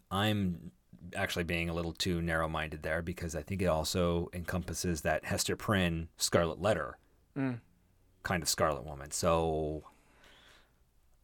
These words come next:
Speaker 1: I don't know.
Speaker 2: Well, on a sort of tangent there, that does also bring into question, do, uh, witches and wizards read Muggle literature?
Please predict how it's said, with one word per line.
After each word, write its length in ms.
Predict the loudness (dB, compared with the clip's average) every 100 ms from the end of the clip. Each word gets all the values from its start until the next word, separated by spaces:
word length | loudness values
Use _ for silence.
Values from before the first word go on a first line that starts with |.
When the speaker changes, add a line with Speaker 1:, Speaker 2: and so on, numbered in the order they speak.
| -8
Speaker 1:
I 60 | -2
don't 260 | -2 -2
know. 380 | -8 -10 -12 -18 -20 -18 -18 -18 -20 -20 -20 -20 -14 -10 -4
Speaker 2:
Well, 320 | -2 -2 -6 _ _ 2
on 160 | 4
a 80 | 4
sort 420 | 0 -6 6 8
of 120 | 8 4
tangent 340 | 0 0 2
there, 120 | 4
that 180 | 4 4
does 200 | 2 -2
also 280 | -2 0 0
bring 200 | -2 -2
into 140 | -2
question, 440 | -2 -2 -4 -6 -6
do, 400 | -4 -2 -2 -6 -12 -20 -20 -20 _ _ _ -20 -18 -4
uh, 300 | 0 0 0
witches 420 | -4 -4 -4 -4 -4
and 120 | -2
wizards 440 | -2 -2 -6 -6
read 260 | -6 -6 -6
Muggle 400 | -4 -4 -4 -6
literature? 460 | -10 -14 -14 -16